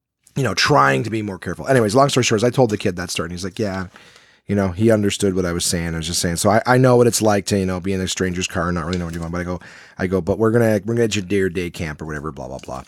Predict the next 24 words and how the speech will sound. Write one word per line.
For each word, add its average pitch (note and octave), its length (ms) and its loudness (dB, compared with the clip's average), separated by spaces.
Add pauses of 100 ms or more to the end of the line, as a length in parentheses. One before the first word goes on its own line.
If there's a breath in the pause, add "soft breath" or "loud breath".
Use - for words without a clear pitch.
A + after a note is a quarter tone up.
(480 loud breath)
So F2+ 220 -2
that C#3+ 240 2
was, E3 160 6
honestly, E3+ 480 4
that A#2 480 2
is A#2 220 0
the B2+ 180 2
most A#2 300 2
uncomfortable G2+ 580 -2
I've F2+ 100 -4
ever F#2 240 -2
been F2+ 160 -4
in F2 80 -6
an D#2+ 160 -6
Uber. G2+ 300 -4
And G2+ 140 -10 (100)
only B2+ 320 6
because, G#2 540 -2
like, F#2+ 280 -6
I, G2+ 220 -6 (1080 soft breath)
I A2+ 120 0
know A#2+ 320 4
how A2 180 2
sensitive, G2 960 0